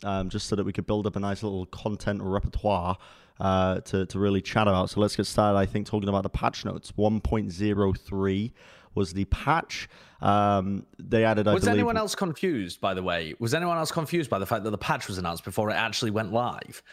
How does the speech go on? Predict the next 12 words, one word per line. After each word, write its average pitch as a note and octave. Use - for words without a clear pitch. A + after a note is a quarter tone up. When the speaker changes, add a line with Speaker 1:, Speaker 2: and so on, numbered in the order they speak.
Speaker 2:
Like, D3+
they F3
posted G#3+
the E3
patch, F3
and B2+
then C3
I C#3
was C3+
in D#3+
the C#3
game, A2